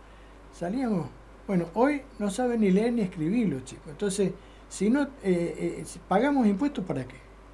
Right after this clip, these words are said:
Bueno, el Estado, eh, las obligaciones básicas del Estado, salud, educación, seguridad, justicia, y a esto le agregamos nosotros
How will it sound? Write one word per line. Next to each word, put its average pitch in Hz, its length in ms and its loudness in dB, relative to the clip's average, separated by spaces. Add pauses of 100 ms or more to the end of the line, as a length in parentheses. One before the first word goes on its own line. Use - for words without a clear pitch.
(680)
Bueno, 135 200 -10 (340)
el 160 160 0
Estado, 220 520 -2 (240)
eh, - 120 -16 (140)
las 135 260 -4 (320)
obligaciones 156 720 -4
básicas 143 560 -6
del 139 120 -10
Estado, - 340 0 (640)
salud, 165 420 2 (300)
educación, 139 680 -4 (160)
seguridad, 160 800 0 (1040)
justicia, 180 640 0 (880)
y 156 120 4
a 147 100 2
esto 185 400 0 (180)
le 151 120 -6
agregamos 156 400 -4
nosotros 160 520 -10